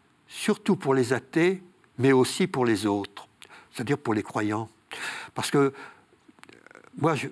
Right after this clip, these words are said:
moi, mon, mon, mon, mon, mon bonheur serait de voir les gens qui n'ont pas la foi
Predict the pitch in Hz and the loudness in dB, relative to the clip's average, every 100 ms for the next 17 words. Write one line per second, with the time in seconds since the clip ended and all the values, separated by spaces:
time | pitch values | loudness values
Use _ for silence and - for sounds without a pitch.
0 | - 143 156 135 113 120 110 117 117 123 | -6 -2 0 0 0 -2 -2 -2 -6 -6
1 | 139 113 104 - _ _ _ _ _ _ | -12 -14 -14 -16 _ _ _ _ _ _
2 | - 113 104 151 160 143 110 - - - | -6 -2 2 2 2 2 -2 -6 -18 -20
3 | _ - - 139 147 143 135 160 139 117 | _ -10 -2 0 4 4 4 4 2 -2
4 | - - 131 113 165 131 120 113 - 151 | -8 -4 -2 0 -2 -2 -6 -6 0 0
5 | 135 - - 131 123 | 0 -4 0 0 0